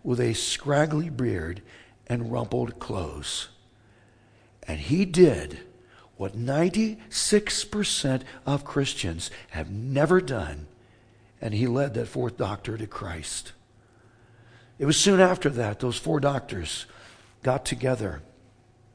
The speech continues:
with their mates and threw a big party to celebrate their Christian experience. And who did those men invite to join them at that celebration?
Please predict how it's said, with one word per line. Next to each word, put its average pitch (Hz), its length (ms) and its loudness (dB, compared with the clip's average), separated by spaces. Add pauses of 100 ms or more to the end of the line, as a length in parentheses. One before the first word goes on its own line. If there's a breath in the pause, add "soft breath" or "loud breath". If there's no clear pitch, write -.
(760 loud breath)
with 127 160 2
their 135 140 6
mates 131 580 -2 (1400 loud breath)
and 113 120 -4
threw 156 220 8
a 165 40 10
big - 260 2
party 170 320 0
to 123 100 2
celebrate 120 640 0
their 131 120 -2
Christian 107 520 -4 (560 soft breath)
experience. - 920 -6 (1160 loud breath)
And 120 120 0
who 214 200 8
did 233 140 2
those 214 200 8
men 196 160 6
invite 151 420 2
to 131 80 -4
join 151 360 0
them 160 160 0
at 131 80 -6
that 143 180 -2
celebration? 139 720 -2